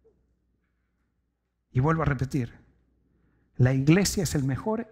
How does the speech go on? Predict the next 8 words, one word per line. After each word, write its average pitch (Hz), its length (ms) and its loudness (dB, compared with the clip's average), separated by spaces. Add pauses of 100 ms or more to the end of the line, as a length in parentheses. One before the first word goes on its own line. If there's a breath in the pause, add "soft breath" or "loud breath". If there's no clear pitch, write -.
invento 202 800 -2 (360)
que - 80 -10
hay 151 140 -6
en 139 100 -4
esta 135 180 -8
tierra. 110 400 -12 (1700)
Cuando 120 400 -2
Cristo 220 540 0